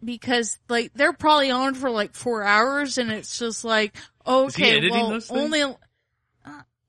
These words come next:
Speaker 1: you know, I,
Speaker 2: I mean, I guess
Speaker 1: for
Speaker 2: now
Speaker 1: her,
Speaker 2: with Spotify, he might
Speaker 1: probably.
Speaker 2: be 'cause they don't live stream it anymore. They always
Speaker 1: No,
Speaker 2: used to
Speaker 1: I,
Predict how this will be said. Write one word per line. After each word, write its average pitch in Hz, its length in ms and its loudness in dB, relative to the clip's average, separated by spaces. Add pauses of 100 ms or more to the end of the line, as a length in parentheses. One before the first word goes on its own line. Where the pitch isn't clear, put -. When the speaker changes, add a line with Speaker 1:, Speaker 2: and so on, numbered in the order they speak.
Speaker 1:
you 262 200 -8
know, 277 200 -10 (100)
I, - 220 -10
Speaker 2:
I 104 120 -12
mean, 127 160 0
I 123 60 4
guess 139 140 0
Speaker 1:
for 277 120 -2
Speaker 2:
now 117 180 2
Speaker 1:
her, - 80 2
Speaker 2:
with 349 140 -4
Spotify, 285 440 4
he - 60 -2
might - 140 2
Speaker 1:
probably. - 100 2
Speaker 2:
be - 80 -4
'cause 92 160 -10
they 104 80 0
don't 98 160 -4
live 95 220 -2
stream 90 240 -10
it 82 100 -10
anymore. 92 380 -12 (680)
They 254 160 -4
always 330 200 4
Speaker 1:
No, 220 80 0
Speaker 2:
used 185 120 -8
to 240 60 0
Speaker 1:
I, 277 160 2